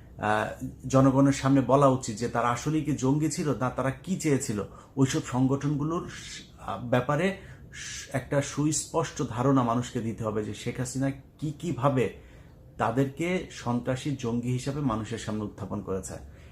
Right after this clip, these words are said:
এটা একটা পার্ট আওয়ামী লীগ, কিন্তু এটা আমরা জানি যে শেখ হাসিনা এখন দেশে নাই। শেখ হাসিনা কি কি করেছে, কিভাবে জঙ্গি নাটক সাজিয়েছে, যেই মিডিয়াকে দিয়ে করেছে, সেই মিডিয়াই এখন আমাদের সামনে তুলে ধরছে।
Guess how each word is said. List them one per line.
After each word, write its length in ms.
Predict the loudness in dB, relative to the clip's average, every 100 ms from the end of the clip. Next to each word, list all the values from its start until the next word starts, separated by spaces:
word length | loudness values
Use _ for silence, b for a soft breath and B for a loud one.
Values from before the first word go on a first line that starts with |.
| B
এটা 240 | 0 0 0 -4 -2
একটা 340 | 0 0 0 0
পার্ট 260 | 2 2
আওয়ামী 320 | 4 6 6 4
লীগ, 180 | 0 -8 B B B B -20 2
কিন্তু 400 | 6 6 6 6
এটা 200 | 6 4
আমরা 160 | 2
জানি 360 | 4 4 6 4
যে 120 | 4
শেখ 200 | 0 0
হাসিনা 300 | 0 0 -2
এখন 200 | 0 -2
দেশে 280 | -2 -2 -2
নাই। 180 | -2 -2
শেখ 240 | -4 -6
হাসিনা 280 | -6 -6 -6
কি 180 | -4 -4
কি 140 | -4
করেছে, 360 | -2 -2 -2 -6
কিভাবে 340 | -2 -2 -2
জঙ্গি 300 | -2 -2 0
নাটক 280 | 0 -2 -2
সাজিয়েছে, 520 | -2 -2 -2 -4 0
যেই 180 | 2 4
মিডিয়াকে 480 | 4 4 4 2 0
দিয়ে 180 | -2 -2
করেছে, 340 | -2 -2 -4
সেই 180 | 0 4
মিডিয়াই 440 | 6 6 4 4
এখন 260 | 2 2 0
আমাদের 260 | 0 -2
সামনে 240 | -4 -4 -4
তুলে 240 | -2 -2
ধরছে। 340 | -2 -4 -6